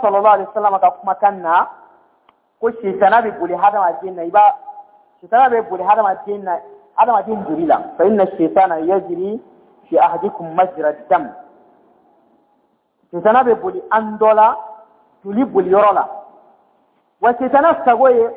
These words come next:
waati bɛɛ lajɛlen k'i lasigi, a sago ye waati bɛɛ lajɛlen k'i ni hadamadenw bila ɲɔgɔn na. Fɛn o fɛn ye kojugu ye, n'i y'a ye i bɛ k'a kɛ, Sitana nɔ b'a la.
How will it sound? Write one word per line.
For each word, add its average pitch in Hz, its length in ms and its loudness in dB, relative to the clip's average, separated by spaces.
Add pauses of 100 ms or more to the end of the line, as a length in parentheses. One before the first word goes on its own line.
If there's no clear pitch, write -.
(140)
waati 262 280 2
bɛɛ 226 120 -12
lajɛlen 202 540 -4 (580)
k'i 185 140 -18
lasigi, 233 400 -2 (580)
a 208 160 -2
sago 269 220 2
ye 277 40 2
waati 254 300 2
bɛɛ 220 120 -4
lajɛlen 214 440 -2
k'i 202 80 -16
ni 180 160 -14
hadamadenw 208 440 0
bila 170 180 -2
ɲɔgɔn 156 200 -4
na. 131 180 -6 (1120)
Fɛn 330 180 2
o 339 160 4 (100)
fɛn 277 160 0
ye 269 180 -8
kojugu 277 300 -2
ye, 254 100 -2
n'i 254 220 -2
y'a 285 200 6
ye 240 40 4
i 240 40 -6
bɛ 240 120 -10
k'a 202 220 2
kɛ, 233 160 -6 (100)
Sitana 240 340 -2
nɔ 214 180 0
b'a 165 160 2
la. 127 180 -6